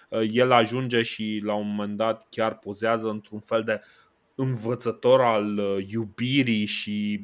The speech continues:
uh, lucruri de genul ăsta. Este clar că opera lui poetică intră într-un conflict destul de clar cu, uh, gândirea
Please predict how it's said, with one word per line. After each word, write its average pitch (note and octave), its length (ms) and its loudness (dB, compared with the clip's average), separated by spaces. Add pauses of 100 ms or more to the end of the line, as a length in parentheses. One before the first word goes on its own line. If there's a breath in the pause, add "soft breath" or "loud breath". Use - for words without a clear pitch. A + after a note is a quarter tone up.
uh, A2+ 340 0
lucruri C3+ 360 -4
de C3 120 2
genul A#2 300 -4
ăsta. - 300 -16 (400)
Este F3 380 6
clar B3 560 2
că G3+ 560 6 (680 loud breath)
opera E3+ 420 8
lui E3 180 4
poetică F#3 1000 2
intră F3+ 380 0
într-un E3 320 -2
conflict E3 840 -6
destul D3 440 -2
de D3+ 100 2
clar D3 500 2
cu, - 180 -8
uh, A2+ 840 2
gândirea A2 1120 4